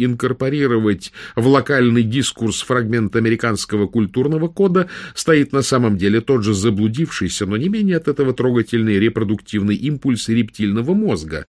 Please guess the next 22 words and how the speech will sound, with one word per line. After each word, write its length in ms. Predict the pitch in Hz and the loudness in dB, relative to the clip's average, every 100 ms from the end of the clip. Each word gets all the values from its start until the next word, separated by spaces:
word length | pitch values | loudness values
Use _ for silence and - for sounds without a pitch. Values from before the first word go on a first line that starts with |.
| _ _ - | _ _ -4
который 320 | 143 139 123 | 2 4 4
заставляет 580 | 110 - 131 123 110 - | 0 -2 0 2 0 0
телочку 460 | 135 117 - 117 | 0 0 0 -6
попроще 600 | - 113 - 185 185 156 | -2 -2 0 -2 0 0
вынимать 440 | 131 131 143 127 - | 0 0 -2 -4 -2
перед 260 | 120 107 | 0 0
самцами 520 | - 110 98 135 143 | -2 -2 -2 -2 -2
последний 640 | 131 123 - 113 92 98 107 | -2 -4 -2 -2 0 0 0
iPhone. 520 | 110 95 - 67 - _ _ _ _ _ _ | -2 -4 -6 -18 -18 _ _ _ _ _ _
Мы 140 | - 165 | 0 2
же 120 | 135 | 2
не 120 | 127 | 2
требуем 380 | 123 202 180 107 | 2 0 2 0
от 120 | 107 | -2
киски 360 | - 139 - 160 | -6 -8 -4 -4
глубокого 640 | 120 127 117 113 120 113 | 2 2 4 2 2 0
понимания 480 | 110 143 185 175 98 | 0 0 0 0 0
того, 260 | 101 110 123 | 0 2 2
как 260 | - 123 | 0 -2
эта 200 | 123 127 | -2 -2
штука 400 | 117 - 135 156 | -4 -2 -2 0
работает. 560 | 185 202 196 85 71 | 0 2 0 -2 -8